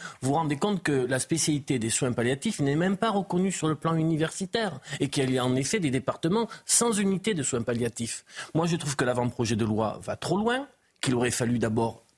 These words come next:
traiter de cette question. Et j'ai été très marqué dans la presse par le témoignage de famille disant, l'un de nos proches qui voulait fi-, en finir,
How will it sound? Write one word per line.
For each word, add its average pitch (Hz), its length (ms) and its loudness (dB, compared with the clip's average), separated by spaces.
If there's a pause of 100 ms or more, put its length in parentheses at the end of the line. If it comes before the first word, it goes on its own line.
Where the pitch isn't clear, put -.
traiter 165 380 0
de 120 120 0
cette 120 180 0
question. 196 380 0 (320)
Et 175 220 0
j'ai 147 160 2
été 143 220 0
très - 220 0
marqué 156 340 0
dans 120 100 2
la 117 80 0
presse 117 340 0
par 117 180 -2
le 120 60 0
témoignage 156 380 0
de 127 80 0
famille 139 360 0
disant, 127 400 -2 (600)
l'un 143 220 2
de 143 120 0
nos 127 140 2
proches 131 400 -2
qui 113 100 -6
voulait 127 560 0 (340)
fi-, - 280 -2
en 113 100 0
finir, 160 640 0